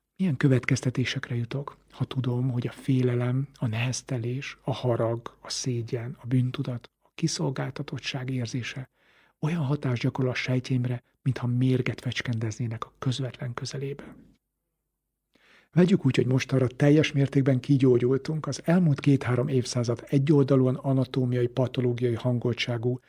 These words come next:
mechanikus emberképéből. Tegyünk egy kísérletet a fentiek összefoglalására. Figyeld meg, jó érzése hallani az alábbiakat.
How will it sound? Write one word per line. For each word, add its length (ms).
mechanikus 720
emberképéből. 1000
Tegyünk 300
egy 60
kísérletet 600
a 60
fentiek 460
összefoglalására. 1080
Figyeld 400
meg, 240
jó 220
érzése 380
hallani 460
az 120
alábbiakat. 840